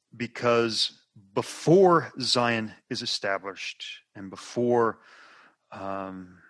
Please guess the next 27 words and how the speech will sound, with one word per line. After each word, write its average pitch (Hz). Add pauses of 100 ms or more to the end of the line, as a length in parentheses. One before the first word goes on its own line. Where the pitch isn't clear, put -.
(680)
Christ 135
comes 120
in 117
the 113
fullness 113
of -
his 104
glory, 131
well, 117 (180)
until 160
Christ 135
comes 135
in 123
the 117
fullness 120
of 104
his 101
glory, 117 (760)
nations 139
will 165
be 147
lifting 131 (200)
swords 123 (100)
up 123
against 110 (420)
each -
nation, 104